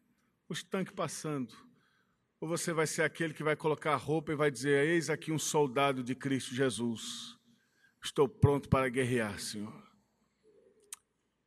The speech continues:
Eu quero chamar vocês à oração. Nós podemos orar? Você pode levantar-se? E nós vamos entoar um cântico. E você vai colocar-se diante de Deus.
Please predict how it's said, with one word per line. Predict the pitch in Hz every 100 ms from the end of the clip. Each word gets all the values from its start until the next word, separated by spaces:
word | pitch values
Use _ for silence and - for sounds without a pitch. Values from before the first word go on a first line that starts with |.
| _
Eu | 147
quero | 170 156
chamar | - 165 151
vocês | 151 - 156 147
à |
oração. | 156 170 - 143 117 98 - -
Nós | 143 135
podemos | 139 160 151
orar? | 127 139 156 120 - _ _ _ _ _ -
Você | 127
pode | - 180 147
levantar-se? | 131 120 - 160 127 - - - - _ _ _ _ _ _ _ _ _ _ _ _ _ -
E |
nós | 165 170
vamos | 180 160
entoar | 175 151 165 165
um | 160
cântico. | - 180 160 - - - - - _ _ _ _ _ _ _ _ _ _ -
E |
você | 175 170 190
vai | 185
colocar-se | 190 180 190 185 - 151
diante | 170 160
de | 147 143
Deus. | 123 110 85 - - - - -